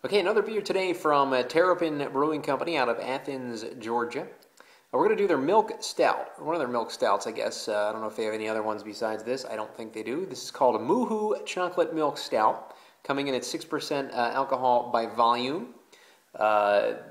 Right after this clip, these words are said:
Beer Advocate, uh, popular, list of popular beers in this style, number forty-nine. So we've done Left Hand, we've done Lancaster, and the one thing that I think about milk stouts, uh,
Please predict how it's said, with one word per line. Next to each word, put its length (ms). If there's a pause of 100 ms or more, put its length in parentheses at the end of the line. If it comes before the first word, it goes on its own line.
Beer 200
Advocate, 540
uh, 240
popular, 640
list 220
of 100
popular 420
beers 640 (120)
in 120
this 180
style, 640 (400)
number 220
forty-nine. 720
So 160
we've 160
done 320
Left 260
Hand, 240
we've 160
done 220
Lancaster, 640 (240)
and 100
the 40
one 180
thing 180
that 100
I 380
think 160
about 260
milk 220
stouts, 560 (540)
uh, 300